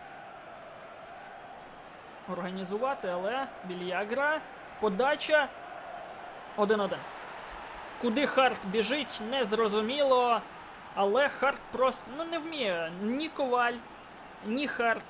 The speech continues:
грати на виходах. Вони кудись пруть, їм здається, що зараз вони візьмуть, е, чи в руки, чи відіб'ють. Але стояв би він на лінії, голу не було.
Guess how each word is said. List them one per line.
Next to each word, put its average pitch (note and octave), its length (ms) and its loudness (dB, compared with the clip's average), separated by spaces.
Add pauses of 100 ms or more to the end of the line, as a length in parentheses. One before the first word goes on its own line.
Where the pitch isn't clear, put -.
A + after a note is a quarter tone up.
(160)
грати G#3+ 360 2
на F#3 100 -2
виходах. D3+ 480 -8
Вони C4 220 -2 (100)
кудись B3+ 340 2
пруть, E4 520 -4 (340)
їм A#3 320 -2
здається, A3 560 0
що G#3 180 -2
зараз G3 480 -2
вони G3+ 240 -4
візьмуть, G3+ 540 -4
е, F3+ 140 -4
чи C4 220 0
в G3 100 0
руки, A#3 520 2
чи G#3+ 240 -2
відіб'ють. G#3 720 -2 (520)
Але A#3 680 4 (840)
стояв D4+ 400 6
би C4 120 6
він B3 160 2
на B3 80 -2
лінії, B3 520 0
голу G3+ 360 2
не F3+ 120 -4
було. D#3 180 -8